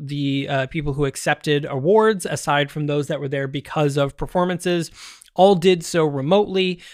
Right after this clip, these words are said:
Uh, you know, one notably being, uh, for Best Rock Album was The Strokes,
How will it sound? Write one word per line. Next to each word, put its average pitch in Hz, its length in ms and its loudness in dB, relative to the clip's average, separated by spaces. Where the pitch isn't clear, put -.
Uh, 151 360 4
you 151 80 0
know, 143 80 4
one 165 380 4
notably 165 480 2
being, 147 480 0
uh, 143 160 0
for 143 160 -2
Best 143 260 -2
Rock 202 280 4
Album 165 340 2
was 143 480 0
The 139 160 -6
Strokes, 220 640 0